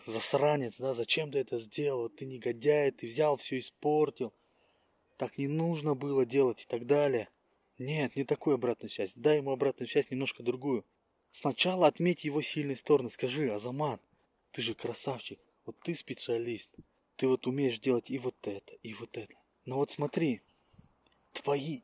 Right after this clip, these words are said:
действия, они вышли немножко нехорошими. Именно действия, не сам человек, а действия его. Окей? Поэтому учимся, друзья, давать обратную связь,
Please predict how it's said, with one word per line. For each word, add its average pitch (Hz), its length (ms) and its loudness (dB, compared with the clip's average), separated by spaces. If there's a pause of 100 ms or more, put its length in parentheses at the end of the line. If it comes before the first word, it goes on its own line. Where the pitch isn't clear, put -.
действия, 135 840 -4 (520)
они 135 220 -6
вышли 139 280 -8
немножко 127 460 -8 (120)
нехорошими. 123 720 0 (340)
Именно 165 400 -4
действия, 135 840 0 (380)
не 139 120 0
сам 160 300 -4
человек, 139 520 -2
а 139 80 -2
действия 127 800 -2
его. 101 280 -6 (180)
Окей? 185 400 2 (1040)
Поэтому 147 440 4
учимся, 143 580 4
друзья, 117 480 2
давать 117 340 2
обратную 113 380 0
связь, 143 400 0